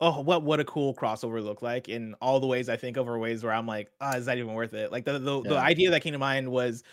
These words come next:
Speaker 1: uh, if you could have it so that, you know, Wolverine and Spider-Man take place around the same time, and there is one mission where it is, oh, it's tag team, Spider-Man and Wolverine are working together.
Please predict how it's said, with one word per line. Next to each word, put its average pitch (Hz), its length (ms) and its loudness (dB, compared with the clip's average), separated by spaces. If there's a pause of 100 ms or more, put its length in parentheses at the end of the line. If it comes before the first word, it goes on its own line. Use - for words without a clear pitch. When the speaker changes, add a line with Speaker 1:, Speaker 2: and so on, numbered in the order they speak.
(280)
Speaker 1:
uh, 127 280 6 (120)
if 160 140 2
you 190 100 2
could 180 200 4
have 143 260 6
it - 120 -2
so 135 200 2
that, 117 320 4 (400)
you 156 100 6
know, 135 160 6
Wolverine 202 520 6
and 165 80 -2
Spider-Man 190 640 4 (460)
take 220 260 2
place 233 400 2 (120)
around 202 400 6
the 208 80 4
same 208 220 2
time, 202 320 6
and 165 120 0
there 160 120 8
is 135 100 2
one 151 300 2
mission 123 400 -2 (120)
where 131 220 6
it 127 100 6
is, 127 280 2 (360)
oh, 156 120 12
it's - 120 10
tag 156 280 4
team, 127 200 -6
Spider-Man 143 400 4
and 127 100 2
Wolverine 131 420 0
are 117 100 0
working 120 300 -2
together. 117 500 0